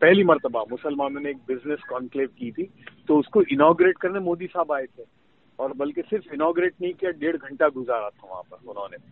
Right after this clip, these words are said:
उसके बाद पीएम बनने के बाद अगर आप देखें, तो एक सूफी कॉन्फ्रेंस हुई थी बहुत बड़ी,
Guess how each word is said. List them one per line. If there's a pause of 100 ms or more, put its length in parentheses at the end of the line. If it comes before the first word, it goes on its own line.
(480)
उसके
बाद (120)
पीएम
बनने
के
बाद (160)
अगर
आप
देखें,
तो
एक
सूफी
कॉन्फ्रेंस
हुई
थी
बहुत
बड़ी,